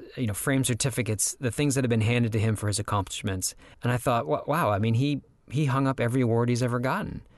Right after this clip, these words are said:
And then I thought, "Well, what else would you do with it?" I mean, if somebody has taken the time, they've looked at your work, and they've taken the time to acknowledge that what you've done is notable or exceptional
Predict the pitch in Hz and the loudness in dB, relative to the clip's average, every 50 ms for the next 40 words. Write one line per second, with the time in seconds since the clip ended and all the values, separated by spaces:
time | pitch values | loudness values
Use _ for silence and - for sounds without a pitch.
0 | - - _ _ _ - - 123 127 139 143 139 - 160 143 139 143 143 160 165 | -20 -20 _ _ _ -8 -2 0 2 2 2 2 2 2 2 4 4 4 4 4
1 | 160 180 202 - - 117 98 101 92 87 92 85 85 82 82 82 - _ _ _ | 4 2 0 0 -2 -2 -2 -2 -2 -4 -4 -6 -6 -8 -10 -12 -14 _ _ _
2 | - 101 113 113 117 113 - - 180 180 180 180 175 175 156 151 143 - - _ | -2 0 2 2 2 2 0 2 2 2 4 4 4 4 2 2 0 -2 -6 _
3 | _ - - 120 113 - - - - 160 170 - 196 170 160 147 - - 123 107 | _ -4 -2 -2 0 0 -2 -2 -2 -2 0 0 0 0 0 0 0 0 0 2
4 | 101 95 98 107 110 117 117 127 156 - - 147 - - 139 120 110 117 107 95 | 2 0 0 0 0 0 2 0 0 0 -2 -2 -2 0 0 0 2 2 0 0
5 | 92 - - - - - - - - - _ _ _ _ _ _ _ _ - - | -2 -4 -10 -18 -20 -20 -20 -20 -20 -20 _ _ _ _ _ _ _ _ -6 -2
6 | 113 117 113 107 - - 156 143 165 151 135 123 - 131 120 117 117 113 110 110 | 0 0 0 0 0 0 0 2 2 2 2 2 2 2 2 2 2 2 2 2
7 | 110 101 107 113 113 117 113 107 101 92 87 90 - - - - _ _ _ - | 2 2 2 4 4 4 2 2 0 -2 -4 -6 -6 -8 -8 -12 _ _ _ -12
8 | - 117 110 110 110 110 120 127 143 135 120 110 110 107 120 110 107 104 101 110 | -6 -4 -2 0 0 2 0 2 2 2 0 2 2 0 2 2 2 2 0 0
9 | 127 120 101 104 113 113 113 113 107 98 101 95 87 87 92 - - _ - - | -2 -2 0 2 2 2 2 2 0 -2 -2 -4 -4 -4 -6 -10 -14 _ -12 -6
10 | - 107 101 - - - 123 110 - - - 104 98 87 82 90 | -4 -4 -2 -2 -2 0 0 0 0 -2 -2 -4 -2 -4 -4 -6